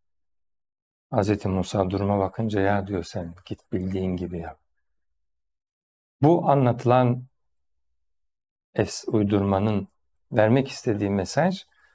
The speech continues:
ubudiyete dair konulardaki formal boyutun önemsiz olduğudur. Yani, "Ve avhayna ileyhim fi'lel hayrat." Cenab-ı Hakk'ın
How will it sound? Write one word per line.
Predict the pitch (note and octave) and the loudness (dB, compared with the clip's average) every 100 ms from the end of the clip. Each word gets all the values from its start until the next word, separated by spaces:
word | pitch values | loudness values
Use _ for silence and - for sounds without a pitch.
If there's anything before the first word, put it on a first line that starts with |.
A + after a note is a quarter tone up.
| _ _ _ _ - | _ _ _ _ 0
ubudiyete | A#2+ A#2+ A#2+ A#2+ B2 B2 F3+ | 4 4 4 4 4 2 0
dair | F3 E3+ C#3 B2+ | 2 0 -2 -2
konulardaki | A#2 G#2+ G2 G2 F#2+ F#2 - F#2+ F#2 | 0 0 0 -2 -2 -4 -4 -4 -6
formal | - A2+ A2+ A#2+ D3+ C#3+ | 0 2 4 4 2 2
boyutun | A#2 G#2 G2 D#3+ F#3 G3 _ _ _ _ _ _ _ - | 2 2 0 -2 -2 -4 _ _ _ _ _ _ _ -2
önemsiz | A#2+ A#2 A2+ G2+ C3+ A2 | 2 4 2 0 0 2
olduğudur. | F#2+ F2 F2 D#2+ D2+ _ _ _ _ _ _ _ _ _ _ - | 0 -2 -6 -10 -14 _ _ _ _ _ _ _ _ _ _ -2
Yani, | G2 F#2 F#2 | 2 2 2
"Ve | G#2+ | 4
avhayna | G#2 - D#3 D3 C3 A#2 | 4 2 0 0 0 0
ileyhim | G#2+ G#2+ A2+ G2 G2 | 0 0 0 0 -6
fi'lel | - C#3 A2+ G2 F2+ | -2 0 2 0 -2
hayrat." | - G2 F2+ E2+ - - _ - - _ _ | -6 -6 -4 -6 -10 -20 _ -20 -20 _ _
Cenab-ı | - A2 B2 C#3+ | 0 4 4 4
Hakk'ın | C#3 C#3+ A#2+ G2+ | 0 0 -2 -2